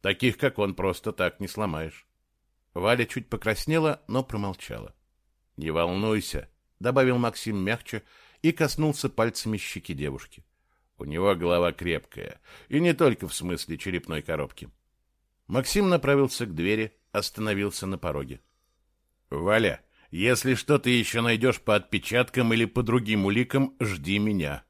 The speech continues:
Никому ничего не говори». Он помолчал. «У меня чувство, что все эти ниточки скоро сойдутся в один узел, а когда узел затягивается,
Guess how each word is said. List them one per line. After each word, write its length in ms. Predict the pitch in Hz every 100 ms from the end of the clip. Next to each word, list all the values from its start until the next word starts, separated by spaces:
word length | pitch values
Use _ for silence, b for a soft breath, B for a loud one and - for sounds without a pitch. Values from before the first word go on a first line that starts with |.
| _
Никому 600 | 113 123 - 127 117 117 120
ничего 520 | 127 - 120 98 92
не 220 | 92 98
говори». 500 | 95 95 90 69 67 _ _ _
Он 160 | 131 107
помолчал. 640 | 117 117 110 - 101 98 B B B B B
«У 80 | 131
меня 260 | 156 165
чувство, 420 | - 160 156 165
что 200 | 143 151
все 240 | 131 147 160
эти 140 | 135
ниточки 520 | 143 165 160 - 143
скоро 360 | 131 - 151 131
сойдутся 600 | - 120 117 135 - 104
в 40 |
один 340 | 104 95 104 104
узел, 380 | - 123 80 78
а 60 | 78
когда 400 | 87 71 104 131
узел 420 | 156 160 131 139
затягивается, 1120 | 98 104 - 123 120 113 107 101 87 - 98